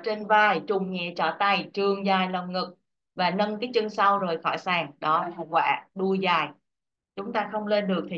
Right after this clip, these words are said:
chỉ cần lên như thế thôi. Rồi, bây giờ mình rút chân trước ra phía sau, về lại chiếc bàn úp. Và chúng ta sẽ đổi một chút. Từ chiếc bàn úp nâng lên chó úp mặt duỗi mình.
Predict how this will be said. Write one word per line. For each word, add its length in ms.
chỉ 160
cần 340
lên 240
như 200
thế 220
thôi. 280
Rồi, 280
bây 80
giờ 200
mình 240
rút 240
chân 200
trước 200
ra 200
phía 80
sau, 340
về 140
lại 260
chiếc 160
bàn 200
úp. 160
Và 180
chúng 160
ta 160
sẽ 200
đổi 500
một 220
chút. 160
Từ 260
chiếc 140
bàn 200
úp 200
nâng 180
lên 280
chó 120
úp 240
mặt 240
duỗi 220
mình. 240